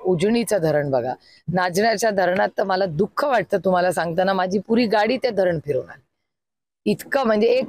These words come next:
थेंब पाणी तिथे नाही, अशी अतिशय गंभीर पाण्याची परिस्थिती आहे. शेतकरी अडचणीत आलेला आहे, चारा छावण्यांची अर्जंटली गरज आहे. त्यामुळे खूप गंभीर आव्हानं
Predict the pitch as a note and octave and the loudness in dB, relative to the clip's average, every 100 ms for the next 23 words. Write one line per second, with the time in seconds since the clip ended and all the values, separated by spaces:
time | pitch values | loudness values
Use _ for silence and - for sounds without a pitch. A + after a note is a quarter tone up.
0 | - A#3 C#4 B3+ B3+ B3+ A3+ A#3 A3+ G#3 | -4 -2 0 0 -2 -2 0 0 0 2
1 | G#3 F#3+ - F#3+ - - C#4 C#4+ C4 A3 | 2 0 0 0 -2 -2 0 2 2 2
2 | G3+ G3 F3+ F3+ E3+ D#3+ D#3+ C#3+ C3+ - | 2 0 0 -2 -2 -4 -2 -2 -2 -6
3 | C#3 D3 C3 C#3+ F3 _ _ _ _ _ | -4 -2 -2 -2 -6 _ _ _ _ _
4 | _ _ - - - A#3 - C#4+ C4+ G#3 | _ _ -6 -4 -2 -2 -2 -2 2 0
5 | E3 F3 E3 D3+ C#3 C#3 C#3 C3+ D3+ D#3+ | 0 0 0 0 0 0 0 0 -2 -4
6 | - F#3 G#3 B3+ - G#3 G#3 A3 G#3 A3 | -2 0 0 -2 -2 -2 0 0 0 0
7 | E3+ D3 D3+ B3 A3+ A#3 F3+ D#3+ C#3 D3 | 0 -2 -2 0 0 2 2 2 0 -4
8 | - _ _ - A#3 C4 - - C4 D4 | -10 _ _ -4 0 0 -2 -4 -2 0
9 | G#3 G3+ F#3 G#3+ B3+ - E3 G3 G#3+ A#3 | 2 2 2 2 0 0 0 0 0 -2